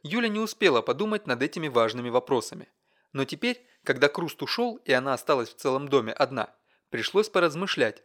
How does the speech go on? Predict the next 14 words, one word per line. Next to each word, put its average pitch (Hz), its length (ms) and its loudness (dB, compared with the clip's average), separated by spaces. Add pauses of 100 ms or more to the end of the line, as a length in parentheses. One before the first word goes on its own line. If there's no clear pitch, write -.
(120)
над 117 160 -6
странностями 135 580 0
замка. 120 400 -6 (720)
Идея 190 320 2
с 220 100 -6
комой 208 340 2
выглядела 196 480 0
куда 175 240 0
логичнее, 175 640 -4
чем - 220 -10
участие 185 440 0
в 165 40 0
ролевой 127 380 2
игре. 120 320 -4